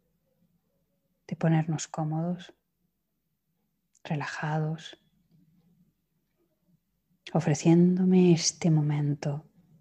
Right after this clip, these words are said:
para mi paz, para mi felicidad, para mi bienestar. Me ofrezco este tiempo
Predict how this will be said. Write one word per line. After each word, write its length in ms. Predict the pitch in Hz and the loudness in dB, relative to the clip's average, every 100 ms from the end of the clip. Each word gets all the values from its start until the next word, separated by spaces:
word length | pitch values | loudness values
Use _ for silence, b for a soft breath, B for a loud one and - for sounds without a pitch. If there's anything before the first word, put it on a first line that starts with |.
| _ _ _ _ _ b b _ 175 | _ _ _ _ _ b b _ 2
para 140 | 156 | 2
mi 160 | 151 147 | 2 0
paz, 760 | 156 156 156 165 - - - - _ | 2 4 2 0 -6 -16 -20 -20 _
para 200 | 175 156 | 2 2
mi 160 | 147 143 | 2 -2
felicidad, 920 | 156 143 - 151 143 151 156 160 160 _ _ _ _ _ _ _ | -2 -4 -4 -2 0 0 -2 -4 -10 _ _ _ _ _ _ _
para 220 | - 147 | -4 -2
mi 140 | 151 147 | 0 0
bienestar. 720 | 139 135 - - 147 151 - _ _ _ _ _ b b b b b b - | -2 -6 -8 -10 -8 -8 -12 _ _ _ _ _ b b b b b b -2
Me 80 | 170 | 0
ofrezco 380 | 165 156 - 156 | 2 0 0 -6
este 200 | - 139 | -4 -4
tiempo 800 | 156 165 180 180 185 190 202 | 2 4 4 0 -4 -4 -8